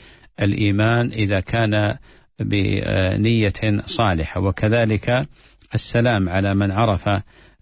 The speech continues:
المسلم وعلى من، آه، لم يعرف، وهذا يدل على دعوة الإسلام أيضًا إلى التواضع، آه، مع، آه، المؤمنين. الحديث الآخر حديث أنس بن مالك رضي الله عنه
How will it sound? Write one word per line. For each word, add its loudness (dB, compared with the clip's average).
المسلم 2
وعلى 2
من، 2
آه، -4
لم 2
يعرف، -2
وهذا 0
يدل 2
على 0
دعوة 0
الإسلام 0
أيضًا 2
إلى 2
التواضع، 2
آه، 2
مع، 0
آه، 2
المؤمنين. 2
الحديث 0
الآخر -2
حديث -2
أنس 0
بن 2
مالك 0
رضي 0
الله 2
عنه 0